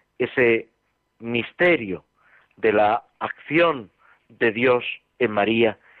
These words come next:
y su repercusión al mismo tiempo en nosotros. María no es sólo la imagen de lo que los, de lo que espera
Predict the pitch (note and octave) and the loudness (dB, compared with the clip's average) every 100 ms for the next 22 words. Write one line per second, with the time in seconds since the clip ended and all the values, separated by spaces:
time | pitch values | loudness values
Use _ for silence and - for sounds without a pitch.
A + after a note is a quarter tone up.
0 | - _ D3+ - C3 A#2+ A#2 A#2+ A2 - | -20 _ -4 -2 0 2 2 0 -2 -4
1 | G#2 C3+ C3+ G#2+ F2+ _ _ _ _ G#2+ | -6 0 0 0 -8 _ _ _ _ -2
2 | G2+ A2 G#2 F#2 G#2+ G2+ F#2+ G2+ - _ | -2 -4 -4 0 0 0 0 -2 -2 _
3 | _ _ - F#2+ E2+ D#2+ F#2 E2+ - D#2 | _ _ -4 -4 -4 -6 -2 -2 -4 -12
4 | C#2+ - - _ - - - - - A#2+ | -10 -10 -12 _ -16 -10 -8 -8 -4 0
5 | B2+ D#3 D#3 E3 E3 - F3+ F3+ E3+ D#3+ | 2 2 2 0 0 2 2 4 4 2
6 | - _ _ C#3 C3 C#3+ G3 G3 D#3 C3 | -4 _ _ 0 2 2 -2 0 -2 2
7 | A#2+ G#2+ A2+ A2 - - B2 A#2 A2+ A#2+ | 2 2 2 2 -2 -6 2 2 4 0
8 | G#2 - C3 A2+ G2+ | -2 0 2 2 -2